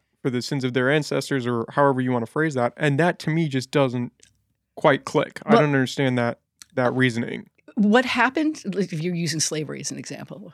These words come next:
Speaker 2: or, or, um, denying women the right to vote, or disrespecting women based on their color or their, uh, sexual orientation or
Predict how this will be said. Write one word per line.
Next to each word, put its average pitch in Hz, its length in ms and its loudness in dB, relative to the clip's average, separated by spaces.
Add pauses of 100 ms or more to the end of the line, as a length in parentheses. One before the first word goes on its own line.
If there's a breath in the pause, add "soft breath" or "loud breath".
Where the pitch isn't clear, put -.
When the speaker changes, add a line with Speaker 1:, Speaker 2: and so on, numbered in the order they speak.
Speaker 2:
or, 160 380 -4
or, 151 300 -6 (120)
um, 151 360 -12 (1500)
denying 147 360 -2
women 143 220 -6
the 143 80 -8
right 147 160 -8
to 147 80 -12
vote, 139 320 -6
or 147 60 -8
disrespecting 143 640 -8
women 139 480 -6 (240)
based 143 240 -6
on 139 80 -6
their 135 100 -6
color 135 400 -6
or 143 60 -8
their, 131 280 -10 (1200)
uh, 139 140 -8 (260)
sexual 147 460 -2
orientation 135 540 -2
or 143 80 -4